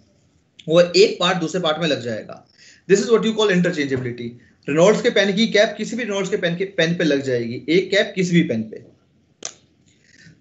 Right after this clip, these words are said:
तो ये था इंटरचेंजेबिलिटी, जो एक वर्ड बहुत सिंपल सा लग रहा है आपको, but it is very important, very, very, very important, stepping stone towards the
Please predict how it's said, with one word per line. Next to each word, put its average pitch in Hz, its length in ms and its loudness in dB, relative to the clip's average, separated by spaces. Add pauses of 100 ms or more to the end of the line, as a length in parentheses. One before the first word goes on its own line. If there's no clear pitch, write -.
तो 202 60 4
ये 202 440 4
था 240 60 4
इंटरचेंजेबिलिटी, 147 760 0
जो 175 220 0
एक 254 180 -4
वर्ड 190 240 4
बहुत 180 320 0
सिंपल 202 320 2
सा 208 100 -2
लग 156 180 0
रहा 147 140 0
है 139 60 -2
आपको, 185 240 -4
but 170 280 -4
it 147 400 -8
is 120 320 -2
very 226 220 6
important, 147 500 0 (160)
very, 175 200 0
very, 143 480 -2
very 220 260 4
important, 143 460 -4
stepping 180 320 -6
stone 180 260 -4
towards 156 360 0
the 226 120 -2